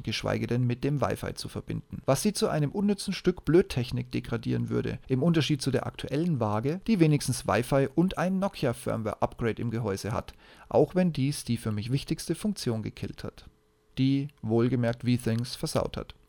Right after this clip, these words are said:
Ich bin ja nun gespannt, ob Nokia sich wirklich aus dem Markt nach dem kurzen Ausflug mit V-Things verabschiedet oder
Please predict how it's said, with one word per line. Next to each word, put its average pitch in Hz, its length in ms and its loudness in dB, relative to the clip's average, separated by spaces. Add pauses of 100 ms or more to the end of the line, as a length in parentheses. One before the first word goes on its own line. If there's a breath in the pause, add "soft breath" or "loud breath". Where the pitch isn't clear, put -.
(760 soft breath)
Ich 156 140 4
bin 254 140 6
ja 240 80 8
nun 202 180 6
gespannt, 143 380 4
ob 110 160 -4
Nokia 120 320 0
sich 123 420 -4
wirklich 160 320 4
aus 110 220 0
dem 123 100 -2
Markt 107 380 -2
nach 110 180 -2
dem 113 180 -6
kurzen - 300 -4
Ausflug - 460 -4
mit 113 140 -4
V-Things 135 600 -2
verabschiedet 117 720 -4 (420 loud breath)
oder 143 400 4